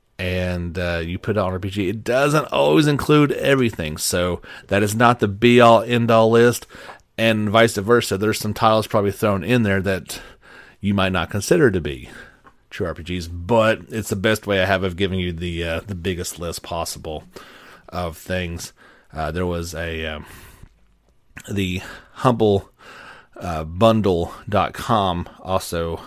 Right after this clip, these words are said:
I've got the link to that showing a bunch of good stuff of a bunch of, um, games for sale. Uh, in particular, the ones that jumped out to me is stuff like, um, Legend of Heroes Trails in the Sky.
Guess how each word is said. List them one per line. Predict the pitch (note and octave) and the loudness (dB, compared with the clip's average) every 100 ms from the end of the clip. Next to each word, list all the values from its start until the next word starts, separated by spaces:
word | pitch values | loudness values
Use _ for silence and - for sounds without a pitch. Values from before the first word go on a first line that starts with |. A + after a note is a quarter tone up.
| - _ _ _ | -20 _ _ _
I've | - | -10
got | F#2 F#2 | -4 -4
the | F2+ | -2
link | F2+ E2+ E2+ | -6 -6 -8
to | D#2 | -8
that | E2+ E2+ D#2 - - - - | -4 -4 -4 -10 -18 -18 -12
showing | - F2+ E2+ | -8 -6 -6
a | E2 | -10
bunch | D#2+ E2+ F#2+ F2+ - | -12 -8 -6 -4 -8
of | E2 | -8
good | F2+ E2 | -10 -10
stuff | - E2+ E2 - - _ - - _ - | -8 -6 -8 -8 -18 _ -20 -20 _ -14
of | F2 | -10
a | |
bunch | E2+ E2+ - | -8 -10 -12
of, | D#2 - | -14 -16
um, | - E2+ D#2+ D#2+ _ _ _ - - - _ | -14 -12 -12 -14 _ _ _ -20 -20 -20 _
games | F#2+ F#2+ F2 F2 - - _ _ _ | -4 -2 -2 -6 -10 -16 _ _ _
for | - B2+ A#2+ G#2+ | -4 2 4 2
sale. | - - A#2+ A2+ F#2 F2+ - | 0 2 6 6 4 0 -6
Uh, | G2 F2 D#2 | -8 -6 -4
in | G2+ | -4
particular, | F#2+ A2+ G2+ F#2 | -2 -2 -2 -2
the | |
ones | F2+ F2+ | -4 -6
that | E2+ | -6
jumped | E2 F#2+ F2+ | -4 -4 -2
out | E2 D#2+ | -4 -6
to | F2 | -6
me | F#2+ G2 | -2 -2
is | E2 | -2
stuff | - F2+ - | -6 -6 -6
like, | D#2+ - | -10 -10
um, | E2+ E2 D#2 - _ - | -10 -10 -12 -16 _ -10
Legend | F#2 F2 | -8 -6
of | E2 | -4
Heroes | F#2+ F2 E2+ | -4 -2 -6
Trails | - G2 E2 | -2 -4 -4
in | |
the | E2 | -8
Sky. | - - F#2 F#2+ G2 | -8 -2 0 0 -2